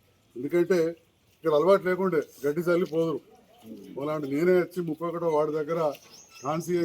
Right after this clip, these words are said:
ఇంటి ముందర రోడ్ ఖరాబ్ అయిందంటే, క్యూరింగ్ లెక్క ఖరాబ్ అయిందంటే, కొంత చూసి అదే రోజు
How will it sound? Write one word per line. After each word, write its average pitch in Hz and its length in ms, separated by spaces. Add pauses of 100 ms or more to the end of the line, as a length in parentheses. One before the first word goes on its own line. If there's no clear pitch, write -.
ఇంటి 143 120
ముందర 156 320
రోడ్ 165 200
ఖరాబ్ 156 240
అయిందంటే, 147 280
క్యూరింగ్ 180 420
లెక్క 165 240
ఖరాబ్ 147 260
అయిందంటే, 139 340 (580)
కొంత 143 160 (800)
చూసి 180 320 (580)
అదే 156 200
రోజు 170 140